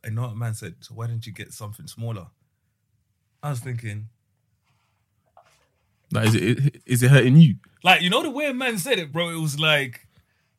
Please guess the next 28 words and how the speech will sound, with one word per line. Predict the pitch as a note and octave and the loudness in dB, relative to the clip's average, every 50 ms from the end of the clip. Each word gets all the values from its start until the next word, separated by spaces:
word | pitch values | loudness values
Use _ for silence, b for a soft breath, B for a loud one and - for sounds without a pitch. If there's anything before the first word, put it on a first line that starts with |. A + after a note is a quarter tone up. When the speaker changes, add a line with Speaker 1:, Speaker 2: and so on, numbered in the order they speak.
| _ _ | _ _
Speaker 1:
do, | - E3 D#3+ E3 | -4 -4 -2 0
you | F3 | 0
know | G3 B3 | 0 0
when | C4+ A#3+ | 0 -2
a | A3 | -2
man's, | A3 A3 G#3 G3 F3+ E3 C3+ A#2+ A2+ A2 G#2+ A2+ B2 | -2 -2 0 0 0 -2 -2 -4 -6 -8 -10 -6 -4
the | D3 E3 | -2 0
way | F3+ G#3 A3 G#3 | 2 2 2 2
a | G3+ | 0
man | G3 G#3 G#3 F#3+ F3+ D3+ | 0 0 0 0 0 0
dropped | A#2 A#2+ C#3+ F#3 F#3 D#3+ B2+ | -2 -2 -2 -2 -4 -4 -6
it | D3+ D#3+ | -8 -6
in | F3 F3+ F3 | -4 -2 0
there | D#3 D#3 D3 | 0 0 0
and | D3 | 0
I | D3 | -2
was | C3+ B2+ | -4 -6
like, | C3 B2+ A#2+ - - - - G#2 A2 A#2 B2+ | -6 -6 -6 -8 -12 -16 -16 -12 -12 -10 -8
"Why?" | D3 F#3+ C4+ C#4+ B3 F3 C3 A2 G#2+ G#2+ - _ _ _ _ _ _ _ _ _ - | -6 -6 -2 0 2 2 2 2 -2 -6 -12 _ _ _ _ _ _ _ _ _ -6
You | - A2+ A2 | -2 2 4
Speaker 2:
Mm. | D#3+ | 6
Speaker 1:
know, | A#3 C4 | 6 6
you're | C#4+ A#3+ A#3 G3+ | 6 4 4 2
like, | F3+ E3+ - | 2 0 0
"There's | - F3 D3+ B2 | 0 -2 -2 0
no | B2 D#3+ G3+ A3 A3 | -2 -2 0 0 0
legitimate | G#3+ G#3 G3+ F#3+ F3+ C3 A#2 - G3 G#3 F3 D#3+ E3+ E3 D3 | 0 0 0 0 0 0 0 -4 -4 -4 -2 -4 -4 -4 -4
reason | D3+ D#3+ F#3 F#3 E3 B2 B2+ C3+ A#2+ | -4 -2 0 0 0 0 -2 -4 -6